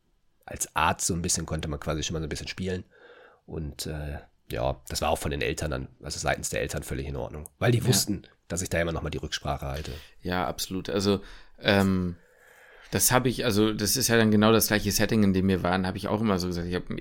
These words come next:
Speaker 2: bei, bei mir war irgendwann, ich hab meistens gesagt, „Hallo, ich bin Student im letzten Jahr.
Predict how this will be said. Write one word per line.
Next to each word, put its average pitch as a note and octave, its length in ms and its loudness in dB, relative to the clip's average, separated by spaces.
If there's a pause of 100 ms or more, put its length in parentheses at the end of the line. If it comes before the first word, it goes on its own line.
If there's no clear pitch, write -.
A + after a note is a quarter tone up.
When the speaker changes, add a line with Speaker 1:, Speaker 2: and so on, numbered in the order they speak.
Speaker 2:
bei, G2 160 0
bei G#2 180 4
mir C3+ 180 6
war A#2+ 100 6
irgendwann, A2+ 260 4
ich A2 80 -2
hab E2+ 80 -2
meistens G2+ 320 0
gesagt, F#2+ 200 -2
„Hallo, G#2+ 140 4
ich G#2 140 0
bin G2 100 -4
Student G#2 380 2
im F#2+ 80 -2
letzten F#2 300 0
Jahr. B2+ 280 4